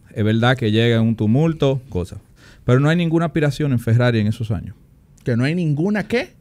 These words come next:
Speaker 1: En la, o sea, mientras lo que Max, por ejemplo,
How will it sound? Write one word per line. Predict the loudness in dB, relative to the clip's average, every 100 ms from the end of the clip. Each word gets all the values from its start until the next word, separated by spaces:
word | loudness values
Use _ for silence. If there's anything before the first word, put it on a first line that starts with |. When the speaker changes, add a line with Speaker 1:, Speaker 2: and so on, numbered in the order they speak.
| -20 -4
Speaker 1:
En | 2 4
la, | 4 4
o | 2
sea, | 4 4 2 -2 0
mientras | 0 2 4 2 2 -10 _ 4
lo | 4 6
que | 6
Max, | 6 6 6 4 -2
por | 2 6
ejemplo, | 8 8 6 4 2 2